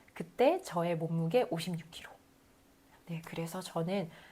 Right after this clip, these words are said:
그 대학교 일 학년 때 충격을 받고 살을 빼기 시작합니다. 근데 급격하게는 못 뺐어요. 제가 굶고 안 먹고 이런 거를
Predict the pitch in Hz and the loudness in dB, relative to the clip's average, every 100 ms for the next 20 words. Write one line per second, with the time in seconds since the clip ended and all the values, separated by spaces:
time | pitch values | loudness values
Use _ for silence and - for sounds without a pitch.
0 | - - - 175 180 180 - 190 175 180 | -20 -10 -6 -4 -2 0 2 0 0 -2
1 | 170 170 - 262 254 240 196 139 - 247 | -2 -4 -8 -2 0 2 0 -6 -4 -2
2 | 247 - 240 240 233 202 185 - 202 - | -2 -4 -4 -4 -4 -6 -8 -8 -10 -10
3 | 156 151 - - - 175 170 - - - | -10 -12 -14 -16 -12 -10 -10 -14 -14 -10
4 | - - 226 - 180 175 180 170 165 165 | -4 0 0 0 -2 -2 -2 -4 -4 -6
5 | - 170 - 160 - - - 170 165 165 | -6 -10 -10 -14 -16 -20 -10 -8 -6 -6
6 | - - - - - 202 214 214 - 254 | -8 -20 -20 -18 -4 0 0 -2 0 4
7 | 220 - 170 185 233 - 180 175 175 170 | 4 2 -2 -2 -2 -4 -6 -4 -6 -6